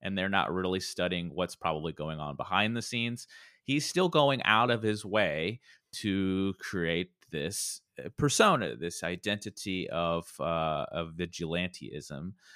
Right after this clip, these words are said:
And I, I wrote this down 'cause I feel like it was, um, <laughs> very akin to what we're talking about here. And, uh, in, so this is in quotes. He, he, t-,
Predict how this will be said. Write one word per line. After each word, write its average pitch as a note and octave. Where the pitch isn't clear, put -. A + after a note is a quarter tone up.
And F#2+
I, F#2+
I G2+
wrote D#3
this C#3
down G#2+
'cause G#2
I G2
feel A#2
like G#2+
it D#2+
was, F2+
um, E2+
<laughs> -
very A#2
akin G#2+
to F2+
what F2
we're F2
talking F#2
about D2
here. E2
And, G2+
uh, F#2
in, C#3
so A2+
this C3+
is G#2+
in G2+
quotes. G2+
He, C3
he, C3
t-, -